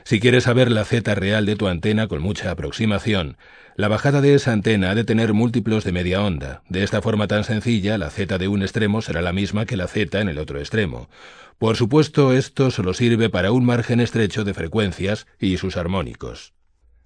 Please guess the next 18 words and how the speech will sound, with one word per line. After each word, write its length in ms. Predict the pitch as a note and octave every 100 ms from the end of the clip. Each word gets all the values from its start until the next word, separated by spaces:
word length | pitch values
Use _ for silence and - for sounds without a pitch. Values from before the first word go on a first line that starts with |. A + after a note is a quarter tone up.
| _ _ F#2+
Los 340 | G2 G2+ G2+
tramos 400 | C#3 C#3 C3 G#2
de 80 | F#2+
un 140 | G#2+
cuarto 340 | G2+ G#2+ G2+ E2+
de 140 | F#2+
onda 380 | F#2+ D#2 C#2+ D2+
siempre 380 | A2+ A#2 A#2 A#2
han 100 | G#2+
de 100 | F#2
ser 160 | G#2+
impares, 520 | F#2+ F2 G#2 D2+ C#2
porque 300 | - F2 G2
si 140 | A2 A2+
no, 180 | F#2+ G#2+
serían 400 | E2 D#2+ D2 C#2
medias 340 | C2 C#2+ -
ondas. 540 | F#2+ C2 A1+ - -